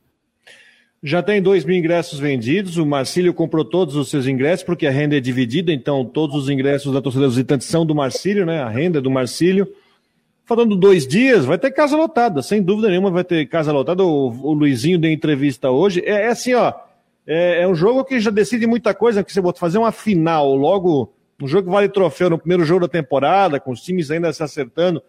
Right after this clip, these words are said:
e não jogando em condição de jogo, ele é, é, bom,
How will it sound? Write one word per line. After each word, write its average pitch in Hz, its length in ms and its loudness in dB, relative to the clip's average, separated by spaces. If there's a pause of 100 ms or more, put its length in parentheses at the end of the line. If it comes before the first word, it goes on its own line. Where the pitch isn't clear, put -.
(480)
e 139 80 -4
não 214 300 4
jogando 190 440 2
em 175 100 0
condição 165 420 -2
de 120 100 -2
jogo, 131 540 -2 (840)
ele 160 520 2
é, 220 580 -4 (220)
é, 185 260 -2
bom, 180 320 2